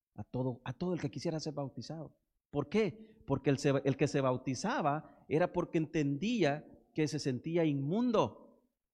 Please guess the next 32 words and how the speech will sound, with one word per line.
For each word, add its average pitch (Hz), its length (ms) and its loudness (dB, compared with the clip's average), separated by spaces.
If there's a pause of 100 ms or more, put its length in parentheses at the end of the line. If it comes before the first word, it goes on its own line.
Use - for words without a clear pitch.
(1800)
Entonces, 196 640 2 (140)
¿sabe 208 260 2
cuál 226 160 4
es 226 120 6
el 220 100 6
gran 208 240 4
problema 214 400 2
aquí? 254 680 -6
Que 220 120 6
los 311 260 10
judíos 285 640 6 (120)
se 247 180 2
creían 294 440 6
el 262 180 6
pueblo 285 240 8
especial 214 500 4
de 185 140 0
Dios, 247 440 8 (140)
se 240 160 2
creían 262 380 4
el 233 180 2
pueblo 262 420 6
escogido 240 640 8
de 240 140 10
Dios, 214 340 6
y 226 120 -4
que 226 120 4
los 202 280 4
únicos 359 500 10
inmundos 214 460 2
eran, 233 180 2
¿quiénes? 185 480 4